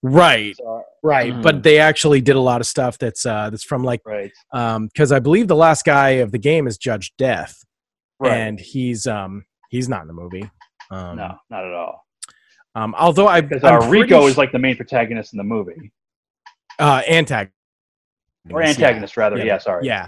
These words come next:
Speaker 3: Yeah.
Speaker 1: And I, I
Speaker 2: The opposite
Speaker 1: could be
Speaker 2: of good
Speaker 1: wrong
Speaker 2: guy.
Speaker 1: Right, yeah, that.
Speaker 3: <laughs>
Speaker 1: I, I could be wrong on this, but I, something in the back of my mind is telling me that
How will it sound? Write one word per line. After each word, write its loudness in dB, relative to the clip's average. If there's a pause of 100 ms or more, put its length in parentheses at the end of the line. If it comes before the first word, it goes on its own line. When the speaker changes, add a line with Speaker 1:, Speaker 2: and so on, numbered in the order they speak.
Speaker 3:
Yeah. -10
Speaker 1:
And 2
I, 2
I 0
Speaker 2:
The 0
opposite 8
Speaker 1:
could 8
be 8
Speaker 2:
of -6
good 8
Speaker 1:
wrong 4
Speaker 2:
guy. 2 (240)
Speaker 1:
Right, -4
yeah, -4
that. -4 (100)
Speaker 3:
<laughs> -14
Speaker 1:
I, 4 (140)
I 4
could 0
be 4
wrong 4
on 2
this, 2
but -2
I, -2
something 0
in -6
the -2
back 2
of -6
my 2
mind 0
is -6
telling -2
me 0
that 0